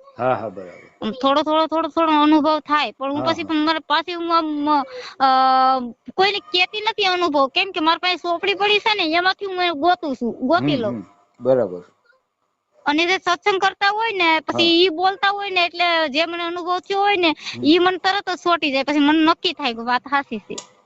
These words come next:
Speaker 1: હા, હા, બરાબર.
Speaker 2: એમ, એમ થોડો થોડો અનુભવ કરતી જાઉં છું હું, પણ એમાં શું છે કે અનુભવ એમ તો થાય, અને પછી પાછી બેહું છે ને, તો પાછી, અ,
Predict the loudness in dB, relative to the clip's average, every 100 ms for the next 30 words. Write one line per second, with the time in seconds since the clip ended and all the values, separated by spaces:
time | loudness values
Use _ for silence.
0 | -8 -2 -2 -2 -4 -10 -14 -18 -20 _
1 | _ _ _ _ _ -4 -4 2 2 4
2 | 2 0 0 2 2 2 2 0 -2 0
3 | -2 0 -2 0 -2 -2 -4 -2 -2 0
4 | 2 4 2 2 0 0 0 2 0 0
5 | 0 0 -2 -4 -6 -2 0 0 -2 -8
6 | -20 -4 0 0 0 -4 -2 -2 0 2
7 | 2 2 -2 -6 -6 -2 0 0 -6 -8
8 | _ _ _ _ _ _ 0